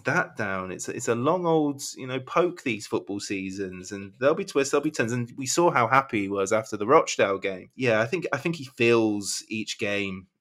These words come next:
um, and that's not a crime. But I always compare managers to Danny Wilson, because I think Danny Wilson was the king of never giving away delight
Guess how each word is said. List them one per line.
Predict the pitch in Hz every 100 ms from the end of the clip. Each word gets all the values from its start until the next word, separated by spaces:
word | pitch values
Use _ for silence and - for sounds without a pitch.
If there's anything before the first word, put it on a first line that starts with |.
| _ _ _
um, | 98 98 95 95 95
and | - 113
that's | 127 -
not | 127 107 -
a |
crime. | - 131 117 107 98 95
But | 98
I | 95
always | 135 127 107 -
compare | 107 117 107 98 95 - - - - -
managers | 104 98 104 -
to | 98
Danny | 104 101
Wilson, | 101 104 - 98
because | - 110
I | 110
think | 117 107
Danny | 110 110
Wilson | 110 113 120
was | 113 107
the | 110
king | - 123 117
of | 113 110 -
never | 113 120 120
giving | 123 117
away | 120 117 117
delight | 117 120 120 127 131